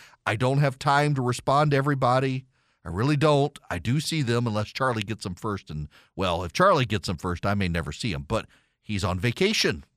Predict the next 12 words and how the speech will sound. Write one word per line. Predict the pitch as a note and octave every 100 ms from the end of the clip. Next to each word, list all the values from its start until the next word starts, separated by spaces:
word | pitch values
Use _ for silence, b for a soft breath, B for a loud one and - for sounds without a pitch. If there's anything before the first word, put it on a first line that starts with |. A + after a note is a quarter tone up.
| _ _
which | G#2 -
is | G2
why | A2
you | A#2
have | C3
a | C3+
lovely | D3 D#3+
call | G3+ A3+
screener | B3 A3+ F#3+ C3
today | B2 A#2 B2+
who | C#3 C3
is | B2+